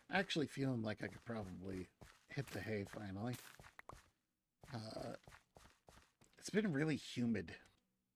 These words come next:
Like, it's not very hot. It's pretty cool, but it's been raining like cats and dogs up here in southeastern Washington, and that always makes my sleep not as good.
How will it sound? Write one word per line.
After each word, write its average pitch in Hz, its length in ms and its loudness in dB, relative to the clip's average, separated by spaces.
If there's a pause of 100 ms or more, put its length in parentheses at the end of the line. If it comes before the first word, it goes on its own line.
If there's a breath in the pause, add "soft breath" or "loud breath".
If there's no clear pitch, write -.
Like, 123 220 0
it's - 160 -2
not 190 180 4
very 160 220 8
hot. 127 300 2 (140)
It's - 120 -18
pretty 170 280 2
cool, 123 380 4 (760)
but 131 100 6
it's 131 120 2
been 117 240 2
raining 151 300 2
like 110 160 -2
cats 131 320 0
and 107 80 -8
dogs 98 320 -2
up 101 160 -10
here 92 240 -8
in 90 180 -6 (960)
southeastern 104 640 -2
Washington, 113 560 -2 (680 soft breath)
and 113 520 0 (1300)
that 139 80 -4
always 151 320 2
makes 131 240 0
my 117 140 0
sleep - 480 -2 (200)
not 110 320 0
as 90 120 -8
good. 95 320 -4